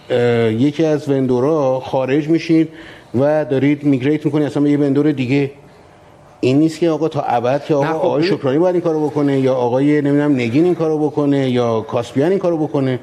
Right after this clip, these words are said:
Speaker 1: او یکی دیگه بره این کارو
Speaker 2: نه،
Speaker 1: بکنه.
Speaker 2: ما خب تو همین مثالی که عزیز سالی اشاره فرمودید، ما توی بانک سپه خب پروژهٔ قبلی که رفته بود جلو،
Speaker 1: مهم.
Speaker 2: روی مینفریم رفته بود.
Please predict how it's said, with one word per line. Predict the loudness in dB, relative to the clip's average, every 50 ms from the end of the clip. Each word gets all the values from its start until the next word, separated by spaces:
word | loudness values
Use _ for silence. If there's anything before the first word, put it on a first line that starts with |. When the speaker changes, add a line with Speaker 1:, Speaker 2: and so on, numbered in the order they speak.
| -8 -6
Speaker 1:
او | -2 0 0
یکی | 0 0 0
دیگه | 0 0 2 2
بره | 2
این | 0 0
کارو | -2 -2 -2
Speaker 2:
نه، | 0 -2
Speaker 1:
بکنه. | -2 -2 -2
Speaker 2:
ما | -2 -2 -2
خب | -2 -2 -4 -4 -4
تو | -4 -4 -4
همین | -4 -4 -4 -2
مثالی | -2 -2 -2 -2 -2 -2 -4 -2
که | -2 -4
عزیز | -4 -4 -4 -4
سالی | -2 -2 0 2 0
اشاره | 0 0 -2 -2 -2
فرمودید، | -2 -2 -2 -2 -4 -4 -2 0 2 2 0 0 -2
ما | -2 -2 0 0 -2 -2
توی | -2 0 0 2 4 4 4 4 2 2 0 0 -4 -10 -10 -6 -4 -4 -4 -2 -2
بانک | -2 -2 -2 -4 -6
سپه | -4 -4 -4 -4 -2 0 0 0 0
خب | -2 -4
پروژهٔ | -4 -2 -2 -2 0 0 0 0 0
قبلی | 0 -2 -4 -4 -2 -4 -4 -2
که | -2 -2 0
رفته | 0 -2 -2 -6 -8 -8
بود | -8 -8 -4
جلو، | -2 -2 0 2 2 2 0 0
Speaker 1:
مهم. | -2 -4 -6 -8 -10 -10 -6
Speaker 2:
روی | -4 0 0 2 2 2 0 2 2 2 2 2 2 0 0 -2 -4 -2
مینفریم | -2 -2 -2 -2 -2 0 0 0 0
رفته | -2 -2 -4 -4 -6 -6
بود. | -4 -4 -6